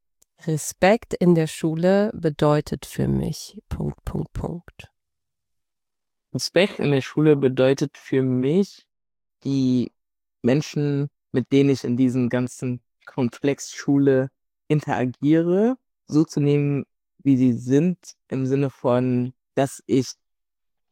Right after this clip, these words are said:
Speaker 2: mein Gegenüber als Menschen wahrnehme und dadurch, dass ich auch ein Mensch bin, sehr empathisch, respektvoll mit dieser Person umgehe.
Speaker 1: Es klingt manchmal so banal, aber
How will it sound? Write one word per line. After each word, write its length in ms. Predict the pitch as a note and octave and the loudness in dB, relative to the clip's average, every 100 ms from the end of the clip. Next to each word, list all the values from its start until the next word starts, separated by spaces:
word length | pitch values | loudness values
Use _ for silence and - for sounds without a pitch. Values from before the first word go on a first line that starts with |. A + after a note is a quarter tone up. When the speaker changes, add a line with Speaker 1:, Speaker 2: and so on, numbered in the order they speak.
| - | -6
Speaker 2:
mein 380 | A2+ A#2 A#2 A#2 | -2 2 2 0
Gegenüber 600 | A#2 A2+ A#2+ B2 A#2 - | -2 -2 -4 -4 -4 -4
als 240 | A#2 - | -6 -4
Menschen 380 | A#2 B2+ C3+ B2 | -4 -4 -4 0
wahrnehme 720 | A#2+ A#2+ B2 B2 C3+ F3+ G#3 _ _ _ | 0 2 2 0 0 -2 -4 _ _ _
und 140 | A#2 A#2 | -4 0
dadurch, 240 | A#2 A#2 | 2 0
dass 180 | A2+ A2 | -4 -6
ich 60 | - | -6
auch 80 | - | -6
ein 100 | B2 | -4
Mensch 280 | B2 B2 - | -4 -6 -8
bin, 280 | - B2+ C#3 - _ _ _ _ _ _ - | 0 2 0 -4 _ _ _ _ _ _ -6
sehr 600 | A2+ A#2+ A#2 A2+ A2 D#2 _ - | 2 4 6 6 2 -2 _ -6
empathisch, 840 | A2+ - A#2 A2 - A2 A2 - - G#2+ | -4 -4 -2 -2 -2 -2 -2 -4 -12 -10
respektvoll 1000 | - - G2+ - - A#2 G#2 G2 G#2 A#2 - | -10 -4 -2 -2 -4 2 4 4 2 -4 -2
mit 120 | C3 B2+ | 2 4
dieser 120 | A#2+ | 4
Person 280 | B2 A2+ G2 | 4 4 2
umgehe. 360 | A2 - G#2+ A#2 _ | 0 -4 -4 -8 _
Speaker 1:
Es 120 | F3+ - | -10 0
klingt 240 | G#3+ A#3+ | 2 4
manchmal 300 | G3+ G3 F#3 | 2 0 -2
so 140 | E3+ D#3+ | -2 -2
banal, 600 | D#3+ E3+ F#3 F#3+ F3+ F3+ | 0 0 0 0 0 -2
aber 420 | D#3 D3+ D#3 | -4 -4 -6